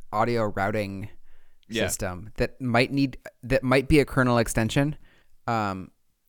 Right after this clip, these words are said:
Speaker 1: that is used by several of the Rogue Amoeba apps. So there's also an app called Loopback, which lets you use these virtual devices to create aggregate devices. So I can, like,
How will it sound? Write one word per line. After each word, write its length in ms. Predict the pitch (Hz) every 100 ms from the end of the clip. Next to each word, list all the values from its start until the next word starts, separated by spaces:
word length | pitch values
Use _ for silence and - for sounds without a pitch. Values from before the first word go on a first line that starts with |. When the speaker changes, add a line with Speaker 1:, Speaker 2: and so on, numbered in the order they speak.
| -
Speaker 1:
that 200 | 123 117
is 180 | 110 123
used 240 | 135 117
by 180 | 117 110
several 460 | - 139 131 131
of 140 | 113 101
the 160 | 113
Rogue 280 | 107 120 117
Amoeba 380 | 110 110 110 107
apps. 460 | 98 90 - - -
So 140 | -
there's 160 | 123 -
also 200 | 127 143
an 60 |
app 140 | 113 -
called 240 | 123 104
Loopback, 440 | 127 - - 95 90
which 220 | 113 -
lets 180 | 120 -
you 100 | 117
use 260 | 110 131 135
these 160 | 120
virtual 260 | 101 110 107
devices 520 | 101 98 92 - 87
to 200 | - 117
create 320 | 101 - 113 -
aggregate 560 | 107 117 123 117 110 -
devices. 420 | 113 113 113 107
So 140 | 127
I 80 | 123
can, 160 | 123 127
like, 220 | 113